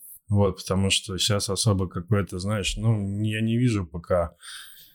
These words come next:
какой-то трендовости сейчас в S and P. Три восемьсот, если пробьется, будет, будет какое-то движение, вот. Э, три шестьсот, три пятьсот, если вниз пробивается. Наверх это опять тестирование диапазона, вот.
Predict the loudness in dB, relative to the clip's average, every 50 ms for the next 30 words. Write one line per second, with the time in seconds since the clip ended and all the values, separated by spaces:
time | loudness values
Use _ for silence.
0 | _ _ _ _ _ 0 2 4 2 2 2 -2 -6 -6 -2 -2 0 0 0 0
1 | -2 -2 -2 0 0 0 -2 -2 -2 -2 0 0 0 0 0 0 0 2 2 2
2 | 2 0 0 0 0 0 0 2 2 0 0 -2 -4 -4 -4 -6 -4 0 4 4
3 | 6 6 4 2 0 -2 -2 0 0 0 0 0 -2 -2 -2 -4 -4 -6 -6 -2
4 | 2 2 4 4 2 2 -2 -2 -2 -2 0 0 2 2 0 -2 -4 -12 -20 -18
5 | -6 -2 0 2 2 2 0 -6 -6 0 0 2 2 2 0 -2 0 0 0 2
6 | 2 0 0 -2 -4 -4 -4 -2 0 0 -2 -2 -2 0 2 4 4 2 0 0
7 | 2 2 4 4 4 2 0 0 -2 -4 -4 -4 -6 -4 -2 -2 0 0 0 0
8 | -2 -4 -10 -6 -2 0 0 2 2 2 0 0 0 -2 -2 0 0 0 0 -2
9 | -2 -4 -6 -4 -2 0 0 -2 0 0 0 0 0 _ _ -10 -8 -8 -8 -10
10 | -14 _ _ _ -2 0 2 4 2 2 0 -2 -6 -6 -8 -4 -4 -4 -4 -2
11 | 0 0 0 -2 -2 -2 -4 -2 0 0 2 2 2 2 0 0 -2 -4 -2 0
12 | 0 0 0 -2 -2 0 2 2 4 4 2 2 0 0 -2 -2 -2 -4 -4 -6